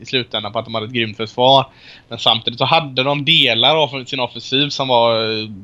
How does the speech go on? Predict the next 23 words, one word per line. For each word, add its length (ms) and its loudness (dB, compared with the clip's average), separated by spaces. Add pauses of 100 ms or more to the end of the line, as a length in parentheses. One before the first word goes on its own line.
(120)
jäkligt 420 0
vass 260 0
också, 380 0
med 180 -2
Marshawn 380 0
Lynch 360 -2
och 120 -2
Russell 280 -4
Wilson. 360 -4 (500)
Just 260 0
nu 100 0
ser 240 -2
jag 240 2
inte 120 2
riktigt 200 -4
den 120 2
där 100 4
delen 500 2
i, 340 -4 (100)
eh, 60 4 (560)
i 80 -4
Denvers 380 0
offensiv. 500 -4